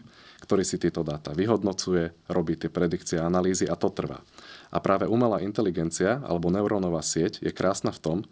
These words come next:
že vie brať veľké množstvo dát v reálnom čase, stále sa učiť nové veci a v podstate priebehu mikrosekúnd vytvárať tieto analýzy, predikcie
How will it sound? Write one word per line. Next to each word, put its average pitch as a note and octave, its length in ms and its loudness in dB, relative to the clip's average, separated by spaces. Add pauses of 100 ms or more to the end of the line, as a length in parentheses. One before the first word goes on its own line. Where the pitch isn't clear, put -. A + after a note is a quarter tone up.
(220)
že F#2+ 160 0
vie G2 160 4
brať F2+ 480 0
veľké A2+ 320 2
množstvo G2 400 -2
dát D#2 320 -4 (400)
v F#2+ 80 -2
reálnom A#2 400 2
čase, - 480 -4 (240)
stále G#2 320 2
sa A2+ 160 0
učiť G#2+ 320 0
nové G2+ 240 2
veci A2 480 0
a F2 240 2 (480)
v - 80 -2
podstate D3+ 320 0
priebehu A2+ 560 2
mikrosekúnd G2+ 800 0
vytvárať G2 480 0
tieto F2+ 320 0
analýzy, F#2+ 480 0
predikcie F#2 800 0